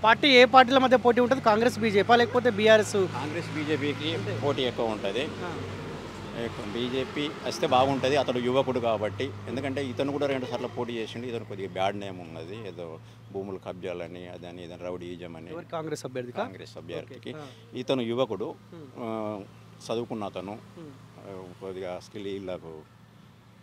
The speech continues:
Speaker 2: ఆ, ట్రైనింగ్లు ఇవ్వడం కానీ,
Speaker 1: మ్మ్.
Speaker 2: పిల్లలకు కోచింగ్లు ఇవ్వడం కానీ, ఎవరైనా పేద పిల్లలు ఉంటే బ్యాగులు పంచేయడం కానీ,
Speaker 1: మ్మ్.
Speaker 2: అట్లాంటి కార్యక్రమాలు చేస్తూ ఉన్నాడు.
Speaker 1: మ్మ్.
Speaker 2: ఇతను వస్తే బాగుంటుందని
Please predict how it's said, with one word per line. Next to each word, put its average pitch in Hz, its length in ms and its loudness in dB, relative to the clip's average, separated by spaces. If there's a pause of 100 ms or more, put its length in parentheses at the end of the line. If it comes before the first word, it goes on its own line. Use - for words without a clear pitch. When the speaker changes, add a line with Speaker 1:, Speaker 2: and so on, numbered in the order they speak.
(460)
Speaker 2:
ఆ, 90 300 -12
ట్రైనింగ్లు 110 320 -4
ఇవ్వడం 101 280 -6
కానీ, 90 340 -10 (220)
Speaker 1:
మ్మ్. 165 140 -16 (340)
Speaker 2:
పిల్లలకు 101 380 -6
కోచింగ్లు 113 360 -6
ఇవ్వడం 98 320 -6
కానీ, 92 320 -6
ఎవరైనా 104 260 -4
పేద 113 180 -2
పిల్లలు 113 340 -2
ఉంటే 104 360 -4 (220)
బ్యాగులు 113 280 0
పంచేయడం 95 600 -8
కానీ, 90 240 -8
Speaker 1:
మ్మ్. 151 460 -14
Speaker 2:
అట్లాంటి 107 300 -6
కార్యక్రమాలు 110 460 -6
చేస్తూ 101 300 -8
ఉన్నాడు. 87 280 -10
Speaker 1:
మ్మ్. 143 600 -16
Speaker 2:
ఇతను 113 200 -6
వస్తే 147 180 -8
బాగుంటుందని 117 800 -4